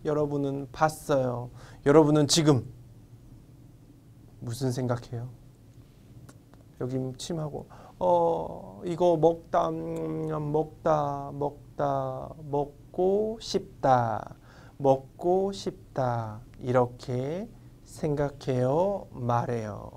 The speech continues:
자, 그럼 다음 그림을 볼게요. 여기는 경복궁이에요. 여기는 한국의 왕이 살았어요.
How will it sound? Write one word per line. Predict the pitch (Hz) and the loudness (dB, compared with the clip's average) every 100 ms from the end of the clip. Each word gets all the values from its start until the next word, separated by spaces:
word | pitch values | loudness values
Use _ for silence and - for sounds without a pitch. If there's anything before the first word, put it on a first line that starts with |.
| - - - - - | -20 -20 -20 -20 0
자, | - 196 - - | 8 10 8 4
그럼 | 226 247 208 | 8 8 8
다음 | 185 214 233 226 | 8 8 6 2
그림을 | 190 151 143 147 240 269 | 2 4 2 0 -2 -2
볼게요. | 127 120 117 147 311 - - - - - - - - - - - - - - - - - - - - - | -4 -2 -2 -2 -4 -12 -20 -20 -20 -20 -20 -20 -20 -20 -20 -20 -20 -20 -20 -20 -20 -20 -20 -20 -20 -2
여기는 | 156 196 214 220 214 214 208 | 4 6 6 6 6 4 0
경복궁이에요. | 175 175 175 180 180 160 147 120 110 101 - - - - - - - - - - - | 2 2 6 4 4 0 0 0 -4 -8 -12 -20 -20 -20 -20 -20 -20 -20 -20 -18 -4
여기는 | 135 131 170 262 131 - - - - - | 0 2 4 4 2 -6 -18 -20 -20 -20
한국의 | - 214 208 190 175 147 165 165 117 - | -4 2 2 2 0 2 4 2 0 -2
왕이 | 123 139 139 147 185 262 294 | 6 8 8 4 2 0 -4
살았어요. | - - 220 214 - 117 110 120 120 | -4 2 2 0 -4 -4 -4 -6 -10